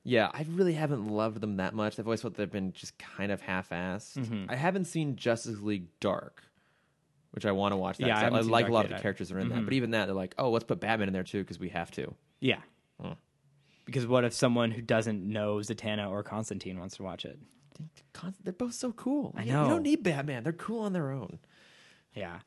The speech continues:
Speaker 1: But
Speaker 2: And I also think they're just kind of rushing it right now. Like, even in this one.
Speaker 1: Yeah.
Speaker 2: Uh, 'cause I remember watching Killing Joke, and there were, there were animation bloops that I, that I caught.
Speaker 1: Mm-hmm.
Speaker 2: <clears throat> This wasn't as bad,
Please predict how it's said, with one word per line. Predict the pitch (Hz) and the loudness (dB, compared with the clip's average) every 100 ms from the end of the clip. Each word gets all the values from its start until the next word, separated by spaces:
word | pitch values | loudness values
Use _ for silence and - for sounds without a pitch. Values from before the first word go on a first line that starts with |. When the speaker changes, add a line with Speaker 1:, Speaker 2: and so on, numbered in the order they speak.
| - | 0
Speaker 1:
But | 87 - - | 0 0 4
Speaker 2:
And | 156 | 6
I | 175 | 8
also | 185 190 | 6 4
think | - 185 | 4 6
they're | 180 151 139 - _ | 6 6 4 -4 _
just | 156 - | -10 0
kind | 165 | 4
of | 151 110 | 4 4
rushing | 113 - 131 | 4 4 0
it | 98 | -2
right | 92 | -4
now. | 87 85 90 | -6 -6 -2
Like, | 113 | 0
even | 156 160 170 | 6 6 8
in | 135 | 6
this | 127 - | 4 2
one. | 131 117 110 107 104 - _ _ | 2 2 2 -2 -6 -16 _ _
Speaker 1:
Yeah. | - 104 95 90 92 - - | -6 -2 -2 -2 -6 -12 0
Speaker 2:
Uh, | 127 120 110 101 | 4 4 4 0
'cause | - | 2
I | 147 | 6
remember | 147 160 | 6 6
watching | 156 131 131 131 | 6 6 6 2
Killing | 120 131 120 | 2 2 2
Joke, | 113 104 104 | 2 0 0
and | 113 | 4
there | |
were, | 117 117 - | 4 2 0
there | 117 | 2
were | 117 | 4
animation | 120 135 123 117 113 | 6 6 6 4 0
bloops | 98 104 104 - - - | -2 -2 -2 -4 -10 -4
that | 110 | -2
I, | 104 107 110 | -2 -4 -6
that | 110 | -6
I | 101 | -8
caught. | - 107 104 98 - | -6 -4 -4 -6 -6
Speaker 1:
Mm-hmm. | 117 107 95 - - 262 247 226 147 | -4 -4 -6 -10 -10 2 4 4 2
Speaker 2:
<clears throat> | 147 | 2
This | 156 | 2
wasn't | 165 139 113 | 4 4 4
as | 107 104 | 2 2
bad, | - 87 92 110 | -2 -4 -6 -10